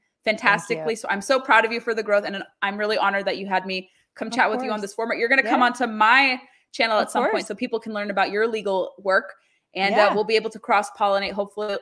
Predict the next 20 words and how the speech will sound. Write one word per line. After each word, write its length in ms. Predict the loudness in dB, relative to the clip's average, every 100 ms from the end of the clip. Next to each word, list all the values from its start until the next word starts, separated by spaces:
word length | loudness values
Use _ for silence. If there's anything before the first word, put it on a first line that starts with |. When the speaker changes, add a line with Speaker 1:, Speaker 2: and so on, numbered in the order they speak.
| -6
Speaker 2:
a 60 | -2
little 220 | 0 0
more. 300 | 2 2 2
If 140 | 0
you 80 | -4
want 160 | -4 -2
more 160 | -2 0
Speaker 1:
Yeah. 140 | -2
Speaker 2:
topics 240 | -2 -4
discussed, 380 | -8 -8 -6 -6
we 80 | -8
can 160 | -8 -2
weigh 180 | 0 0
into 200 | -2 -6
environmental 680 | -2 -2 0 -4 -4 -4
law. 260 | 0 2 2
We 100 | 0
can 200 | -6 -2
weigh 260 | 0 0 0
into 440 | -4 -6 -4